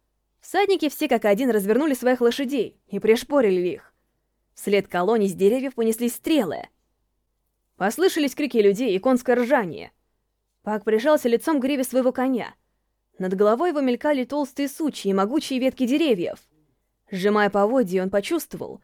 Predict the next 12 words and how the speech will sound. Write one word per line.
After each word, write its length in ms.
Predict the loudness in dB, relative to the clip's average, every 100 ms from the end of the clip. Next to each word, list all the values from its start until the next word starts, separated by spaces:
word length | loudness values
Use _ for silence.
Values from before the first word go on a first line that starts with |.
| _ _
что 220 | -4 0
боевой 320 | 2 2 0
щит 240 | 0 -4
выскальзывает 600 | -2 -2 0 0 0 -2
из 80 | -2
его 220 | 0 2
рук. 300 | 2 0 _ _ _ _ _ _ _ _ _ -4
Он 160 | -2
прижал 280 | 0 2 4
его 200 | 4 0
к 60 | 0
плечу, 480 | -4 -2 -6 -8